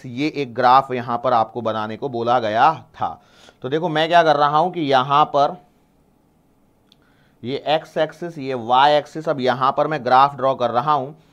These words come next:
तो देखो, एक ग्राफ तो आपका ऐसे आया होगा, ठीक है, y is equals to minus x में एक, ये है आपका y is equals to minus x का ग्राफ, ऐसा बना होगा,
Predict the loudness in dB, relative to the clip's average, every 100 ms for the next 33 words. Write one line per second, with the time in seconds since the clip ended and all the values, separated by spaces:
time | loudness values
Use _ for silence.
0 | _ _ -12 -4 -2 -2 -6 _ _ _
1 | 2 2 2 4 8 8 6 4 6 6
2 | 6 6 6 6 0 0 2 4 2 -2
3 | -6 -8 -8 -10 -12 _ _ _ _ _
4 | _ _ _ _ _ -10 2 4 4 2
5 | -4 -6 -4 -6 -6 -6 -6 -8 -8 -12
6 | -8 -8 -8 -12 -4 -2 0 2 4 2
7 | 2 2 2 -2 _ _ _ _ -10 0
8 | 6 6 6 0 -8 -4 -4 -4 -8 -8
9 | -6 -8 -6 -10 -12 -14 -14 -10 -10 -6
10 | -8 -8 -10 -10 -8 -6 -6 -6 -8 -10
11 | -12 -14 -16 -12 -12 -14